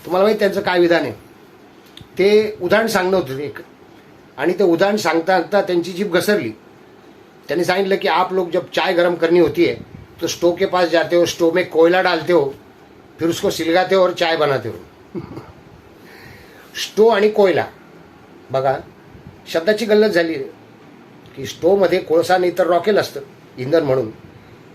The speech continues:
त्यांना चूल म्हणायचं होतं का शेगडी म्हणायचं होतं माहीत नाही, पण त्यांनी तीच चूक केली की "यहाँ से मशीन में आलू डालो और वहाँ से सोना बाहेर निकलेगा", आणि त्यावेळे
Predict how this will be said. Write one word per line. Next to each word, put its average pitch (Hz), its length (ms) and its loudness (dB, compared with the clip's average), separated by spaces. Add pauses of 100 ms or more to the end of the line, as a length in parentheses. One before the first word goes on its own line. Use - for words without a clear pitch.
(160)
त्यांना 175 260 2
चूल 208 260 2
म्हणायचं 185 380 2
होतं 185 300 2
का 175 140 0
शेगडी 160 300 0
म्हणायचं 165 400 2
होतं 151 300 -2 (460)
माहीत 165 240 -2
नाही, 110 120 -8 (880)
पण 147 100 -6
त्यांनी 190 320 4 (140)
तीच 220 180 -6
चूक 208 180 0
केली 180 220 4
की 165 460 4 (380)
"यहाँ 147 260 2
से 175 200 -2
मशीन 165 320 0
में 180 300 2 (140)
आलू 165 220 0
डालो 196 280 2 (960)
और 147 80 -6
वहाँ 151 220 2
से 175 200 -4
सोना 170 300 2
बाहेर 165 240 0
निकलेगा", 170 460 0 (1300)
आणि 190 200 2
त्यावेळे 208 480 2